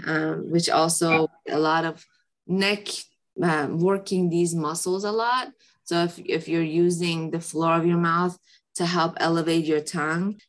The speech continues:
you will get tension in the area. You get tension in the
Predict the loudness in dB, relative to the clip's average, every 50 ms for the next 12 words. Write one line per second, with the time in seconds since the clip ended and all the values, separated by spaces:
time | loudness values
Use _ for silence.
0 | _ -2 0 2 2 2 2 0 0 -2 -2 -2 -4 -6 -4 -2 0 0 0 -2
1 | -2 -2 -2 -2 -2 -2 -2 -2 -2 0 0 0 2 2 2 2 2 0 0 -2
2 | -6 -14 _ _ _ _ -4 -2 0 2 2 2 2 0 -2 -2 -2 -2 0 -2
3 | -2 -2 -2 -2 -4 -4 -4 -2 -4